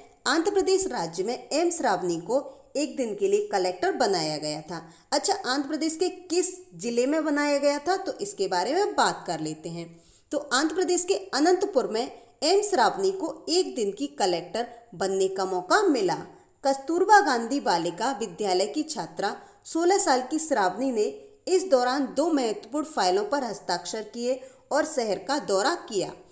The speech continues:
श्रावणी के पिता एक किसान हैं और मां मजदूरी करती हैं और उसे कलेक्टर बनने का अवसर ग्यारह अक्टूबर को अंतर्राष्ट्रीय बालिका दिवस को एक विशेष योजना के तहत मिला था।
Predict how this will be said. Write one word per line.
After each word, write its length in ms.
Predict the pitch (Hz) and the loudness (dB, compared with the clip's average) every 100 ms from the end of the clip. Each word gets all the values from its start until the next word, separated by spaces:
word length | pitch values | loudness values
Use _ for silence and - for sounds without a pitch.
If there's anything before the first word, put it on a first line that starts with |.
| _ | _
श्रावणी 480 | - 269 262 254 330 | -2 2 2 0 -2
के 120 | 330 | -2
पिता 220 | 339 320 302 | -4 -4 -4
एक 320 | - 294 - | -2 -8 -8
किसान 400 | 214 220 214 254 | -8 -4 -4 -4
हैं 180 | 285 - | -6 -4
और 140 | 226 | -4
मां 260 | 208 269 381 | -2 -2 0
मजदूरी 460 | 277 214 175 165 160 | 0 -2 -4 -6 -6
करती 380 | 160 160 - 170 | -8 -10 -8 -8
हैं 260 | 165 160 - - _ | -8 -12 -18 -20 _
और 100 | 277 | -2
उसे 360 | 277 262 254 370 | -2 0 0 0
कलेक्टर 460 | 370 262 254 - | 2 0 0 -4
बनने 300 | 285 269 262 | -2 0 0
का 140 | 277 320 | -2 -4
अवसर 520 | - 180 - 226 262 - - - | -2 -4 -4 -6 -6 -10 -20 -4
ग्यारह 320 | 240 302 381 | 2 2 2
अक्टूबर 440 | 294 - 208 190 | -2 -6 -4 -4
को 140 | 180 320 | -2 -2
अंतर्राष्ट्रीय 760 | 311 240 254 277 254 240 320 | -2 -4 -2 0 0 0 -4
बालिका 500 | 254 165 185 403 349 | -4 -2 -2 0 -2
दिवस 320 | 262 202 185 185 | -2 -2 -2 -2
को 400 | - 277 - - | -2 -2 -4 -6
एक 220 | 311 214 | -4 -2
विशेष 380 | 208 196 233 - | -4 -4 -4 -4
योजना 360 | 196 175 175 175 | -4 -4 -4 -6
के 140 | 196 | -8
तहत 400 | 185 202 339 403 | -4 -4 -4 0
मिला 220 | 311 240 170 | 0 2 -2
था। 440 | - 165 160 - | -6 -16 -18 -20